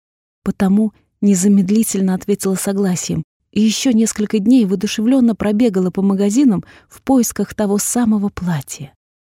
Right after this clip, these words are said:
Выбор пал на шёлк сдержанного фасона и невероятного оттенка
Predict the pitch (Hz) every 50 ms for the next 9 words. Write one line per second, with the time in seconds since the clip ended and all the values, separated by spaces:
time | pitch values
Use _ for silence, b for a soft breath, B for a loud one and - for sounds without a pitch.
0 | _ _ _ _ 156 156 214 247 196 175 165 156 - _ - 185 175 180 180 170
1 | 160 160 - - - 220 226 226 208 - - - _ _ _ _ _ _ _ -
2 | 165 147 151 165 185 185 175 170 180 180 175 175 175 175 170 - - 196 - -
3 | - - 160 135 135 131 135 - _ _ _ _ _ _ _ _ _ - 214 214
4 | 214 208 190 208 196 196 196 196 180 160 - - 156 147 147 151 - - 160 -
5 | - _ - - 208 202 190 - - 190